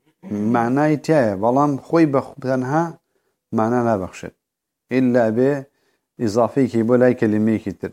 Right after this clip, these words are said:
يعني لا يدل في م-، على معنى في نفسه. مثل هل وفي،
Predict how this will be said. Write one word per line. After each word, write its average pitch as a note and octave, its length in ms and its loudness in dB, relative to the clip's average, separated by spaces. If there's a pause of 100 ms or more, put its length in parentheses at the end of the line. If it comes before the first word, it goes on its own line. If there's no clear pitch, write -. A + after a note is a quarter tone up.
يعني G2 180 -6
لا C3+ 200 4
يدل A#2 240 0
في A2+ 240 -4
م-، A#2+ 100 -4
على A2 280 -2
معنى A#2 360 -2
في G#2+ 120 -4
نفسه. - 300 -6 (840)
مثل C#3+ 260 0
هل B2 460 0 (960)
وفي، A2+ 540 -2